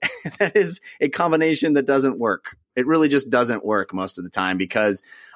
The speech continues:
I wanna look stylish. I wanna look hip. I wanna look good in my clothes,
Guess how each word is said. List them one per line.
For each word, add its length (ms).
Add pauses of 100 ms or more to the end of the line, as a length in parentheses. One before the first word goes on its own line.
I 100
wanna 260
look 160
stylish. 640
I 80
wanna 200
look 260
hip. 340 (100)
I 80
wanna 220
look 280 (320)
good 500 (200)
in 120
my 120
clothes, 580